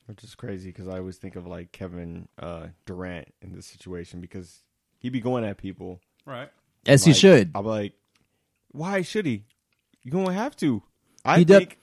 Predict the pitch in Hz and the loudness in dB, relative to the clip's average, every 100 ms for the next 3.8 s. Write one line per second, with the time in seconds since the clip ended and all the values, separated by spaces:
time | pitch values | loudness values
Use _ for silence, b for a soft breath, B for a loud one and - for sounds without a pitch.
0 | - 208 190 190 208 196 180 190 214 151 | -2 2 2 2 2 2 0 -8 -10 -16
1 | 156 - 190 190 247 202 165 190 262 - | -16 -10 -4 -4 -4 -8 -10 -8 -8 0
2 | - 156 107 127 160 123 139 165 175 190 | 6 6 6 6 6 6 4 4 6 4
3 | 185 180 147 - - 139 156 107 | 6 4 2 0 2 4 6 4